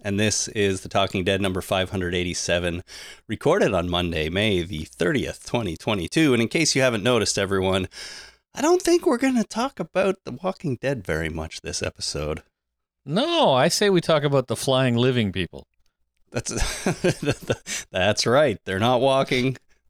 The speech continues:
Speaker 1: They're not dead. They're definitely flying, and they're living. So, uh, no Walking Dead content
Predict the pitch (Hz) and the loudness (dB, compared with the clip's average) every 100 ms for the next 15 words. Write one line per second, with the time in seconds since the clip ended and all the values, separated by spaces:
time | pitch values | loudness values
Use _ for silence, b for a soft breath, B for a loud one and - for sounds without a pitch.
0 | _ 92 98 120 131 123 110 104 98 - | _ -2 2 2 2 2 2 2 -2 -12
1 | _ - 92 101 - 104 95 - 104 98 | _ -8 0 0 0 -4 -4 -2 0 0
2 | 87 85 - b b b b _ 90 87 | 0 -4 -8 b b b b _ -8 -6
3 | 87 90 85 82 85 - 107 101 98 B | -4 -2 -2 -6 -8 -2 2 2 0 B
4 | B B B B B B - 143 139 139 | B B B B B B -2 2 4 2
5 | 147 175 196 185 - 131 117 - 90 85 | 4 4 4 2 0 0 0 0 -2 -2
6 | 80 | -6